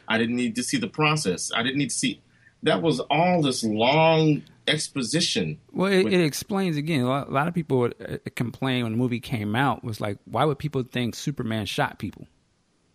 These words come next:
Speaker 2: It didn't make any sense, right? 'Cause he doesn't shoot people. But here it shows that they didn't think that. It just <laughs> it was cut to make it look that way.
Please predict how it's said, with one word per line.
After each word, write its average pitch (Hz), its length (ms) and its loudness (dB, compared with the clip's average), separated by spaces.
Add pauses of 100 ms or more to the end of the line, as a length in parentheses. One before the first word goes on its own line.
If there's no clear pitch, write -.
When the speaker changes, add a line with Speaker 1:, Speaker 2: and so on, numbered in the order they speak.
(300)
Speaker 2:
It 120 100 -4
didn't 123 220 0
make 120 180 -2
any 110 120 -6
sense, - 480 -12 (540)
right? 120 240 -6 (120)
'Cause 110 120 -8
he 127 80 0
doesn't 151 200 2
shoot 262 200 0
people. - 280 -6 (1400)
But 127 160 0
here 208 220 4
it 170 60 2
shows 151 300 4
that 131 200 2 (800)
they 151 120 4
didn't 175 240 4
think 120 220 -2
that. 127 200 2
It 135 60 0
just 135 200 -2
<laughs> - 0 -
it 85 140 0
was 135 200 4
cut - 280 -2
to 120 60 0
make 127 220 2
it - 60 -4
look - 220 0
that 104 180 -2
way. 95 180 -4